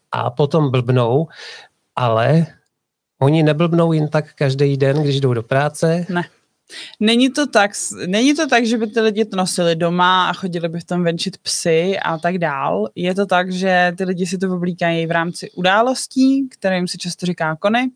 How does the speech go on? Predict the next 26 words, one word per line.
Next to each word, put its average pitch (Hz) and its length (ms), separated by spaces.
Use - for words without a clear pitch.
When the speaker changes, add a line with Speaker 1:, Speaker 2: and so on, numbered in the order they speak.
Speaker 2:
což 170 180
je 175 60
od 160 80
slova 156 260
convention. 254 600
Eh, 170 220
je 202 140
to 214 140
setkání 196 520
lidí, 185 240
kteří 190 260
milujou 185 400
tu 214 100
popkulturu, 240 920
eh, 175 40
tu, 175 200
hlavně 175 260
tu 175 60
geekovskou 175 560
popkulturu 214 720
a 175 440
Speaker 1:
Takže 135 220
ještě - 280
jednou 147 380
geek? 135 420
Speaker 2:
Geek. 190 320